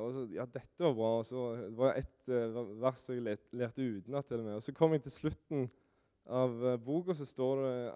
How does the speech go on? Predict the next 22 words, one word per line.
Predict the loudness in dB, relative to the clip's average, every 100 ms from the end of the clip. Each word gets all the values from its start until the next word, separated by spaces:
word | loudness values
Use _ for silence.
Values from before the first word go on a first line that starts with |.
| -8
at, | -8 0
eh, | 0 0 -6 _ _ _ _ _ _ -8
eh, | -2 0 0 0 -4 -16 0
Gud | 4 4
er | 2
sure, | -4 -2 0 2 6 6 6 0 -6
eller | -6
sinte | 4 6 6 4 2
på | 4 2 4 2 -2 _ _ _ _ 0
vennen | 6 6 4
til | 0 4
Jobb, | 6 4 -6 _ _
for | 0
de | 0
talte | 4 2 0 -8
feil | -18 -4 0 0 -2 -6 _ _ _ -6
om | -4
meg, | -2 -4 -6
s-, | -12 -20 _ -20
s-, | -20 -12
sier | 4 6 6
Gud, | 2 -2